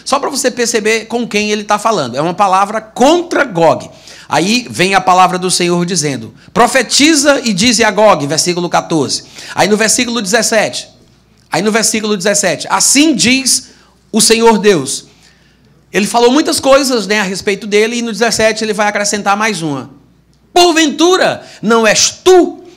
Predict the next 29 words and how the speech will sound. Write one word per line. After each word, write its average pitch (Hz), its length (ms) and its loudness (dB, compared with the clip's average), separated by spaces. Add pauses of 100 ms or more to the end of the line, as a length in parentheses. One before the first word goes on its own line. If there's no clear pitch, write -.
(120)
aquele 233 640 0
de 165 160 -6
quem 180 280 -2
eu 165 120 0
disse 240 560 0
nos 165 280 -2
dias 160 320 -2
antigos, 165 680 -2 (240)
por 180 160 2
intermédio 170 640 -2
dos 156 240 0
meus 165 200 -4
servos, 165 520 -2 (140)
os 160 160 -2
profetas 170 720 -2
de 135 140 -6
Israel, 151 560 0 (160)
os 175 180 -2
quais 185 300 2
então 170 380 -2
profetizaram 180 760 0
durante 220 380 0
anos, 170 340 -2 (220)
que 180 180 -8
te 349 380 2
faria 247 560 2
vir 226 580 0 (540)
contra 180 380 0
eles?" 247 560 -2